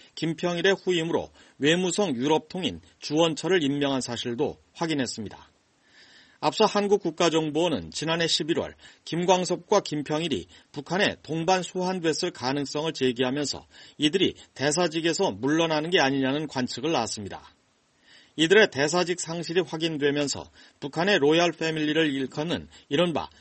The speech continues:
백두 혈통 내부의 곁가지들을 정리하는 조치라는 분석이 나오고 있습니다. 한국 내 북한 전문가들은 지난해 말부터 북한 당국이 백두산 정신을 강조하고 북한 내에서 백두산 행군 열풍이 불고 있다는 점을 주목하고 있습니다.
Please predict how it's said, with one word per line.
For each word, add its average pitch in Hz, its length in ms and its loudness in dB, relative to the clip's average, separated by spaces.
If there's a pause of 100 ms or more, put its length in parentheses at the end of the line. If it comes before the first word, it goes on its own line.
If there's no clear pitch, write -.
백두 156 360 0
혈통 175 440 0
내부의 135 480 2 (200)
곁가지들을 165 760 0
정리하는 147 520 -4
조치라는 135 560 -4
분석이 131 420 -4
나오고 117 260 -2
있습니다. 95 360 -10 (800)
한국 208 320 4
내 233 100 6
북한 175 300 -2
전문가들은 147 800 0
지난해 165 320 0
말부터 135 560 -2 (300)
북한 185 260 4
당국이 156 540 -2 (320)
백두산 185 440 2
정신을 170 520 -2
강조하고 131 640 -2 (320)
북한 185 300 2
내에서 175 400 2
백두산 175 520 -2
행군 208 440 -2
열풍이 139 420 0
불고 147 380 0
있다는 131 340 0
점을 120 380 -4
주목하고 135 560 -4
있습니다. 101 360 -8